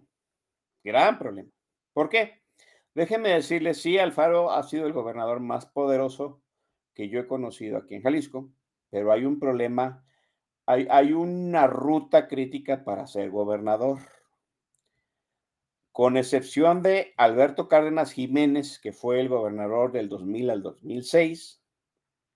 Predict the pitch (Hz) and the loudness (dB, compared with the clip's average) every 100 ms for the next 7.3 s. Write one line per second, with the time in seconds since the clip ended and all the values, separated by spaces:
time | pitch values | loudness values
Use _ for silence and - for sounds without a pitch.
0 | _ - 135 156 - _ _ _ _ _ | _ -8 -4 -4 -6 _ _ _ _ _
1 | - 180 202 220 190 170 139 127 123 131 | 8 8 8 6 6 6 4 4 2 2
2 | 143 135 - 110 139 143 151 127 - 165 | 2 -2 -6 -2 0 2 0 0 -2 -6
3 | 269 _ _ _ _ _ _ _ _ _ | -8 _ _ _ _ _ _ _ _ _
4 | _ _ _ _ _ 156 151 175 175 - | _ _ _ _ _ 6 6 6 2 -2
5 | _ - 139 156 151 147 170 165 208 208 | _ 0 2 4 4 4 0 -4 -8 -8
6 | _ _ _ _ _ - 123 127 139 139 | _ _ _ _ _ 0 0 0 -4 -2
7 | 143 143 | -2 -4